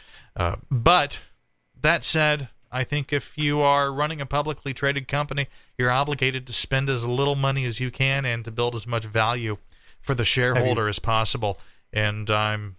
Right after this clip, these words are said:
Speaker 1: not impressed with the attempt, uh, on the part of some in government demonize companies that do this. If, if you think it's such a problem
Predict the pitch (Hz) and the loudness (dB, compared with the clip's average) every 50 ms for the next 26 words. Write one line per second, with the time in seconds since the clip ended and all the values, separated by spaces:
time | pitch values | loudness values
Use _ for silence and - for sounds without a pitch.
0 | _ - 113 117 117 120 - 120 117 - - 127 123 123 110 - - 120 117 104 | _ -4 -2 0 0 0 -2 -4 -6 -2 0 2 2 2 0 -2 -2 -2 -2 -2
1 | - - - - 110 110 107 104 107 107 - - - - - - - - - - | -4 -6 -8 -6 -4 -4 -2 -2 -4 -6 -8 -12 -10 -6 -4 -4 -4 -2 0 0
2 | 110 - - - 131 131 127 120 - - - - - - - 120 113 110 110 110 | 0 0 2 2 2 2 2 0 -2 -4 -6 -6 -8 -12 -8 -4 -4 -2 -2 -2
3 | 113 117 117 - - - 123 120 117 - - 135 131 127 120 110 - - - 143 | -2 -4 -6 -8 -6 -4 -2 0 0 2 4 4 4 4 2 0 0 0 2 2
4 | 131 127 123 123 120 123 120 123 123 127 127 139 131 120 113 107 110 - - - | 2 2 2 0 0 0 0 2 2 2 2 2 0 0 -2 -4 -6 -8 -12 -16
5 | - - - _ _ _ _ _ _ - 120 113 120 135 131 131 135 135 127 117 | -18 -20 -20 _ _ _ _ _ _ -4 -2 2 4 6 6 6 4 4 4 2
6 | 110 110 101 - - 127 123 110 120 107 107 101 90 - 107 104 104 107 107 107 | 2 0 -2 -2 -2 -2 -2 -2 -2 -4 -2 -4 -2 -4 -4 -4 -2 0 0 2
7 | 98 95 95 - - 123 120 - - 147 131 - 147 147 - - 208 208 - 175 | 2 2 2 2 0 0 0 0 0 -2 0 2 2 0 2 0 -2 0 0 0
8 | 151 - - 185 175 - 160 139 - 151 147 147 160 165 180 190 196 196 202 | 2 2 2 2 2 0 -4 -2 0 2 4 4 2 2 0 -2 -2 -4 -8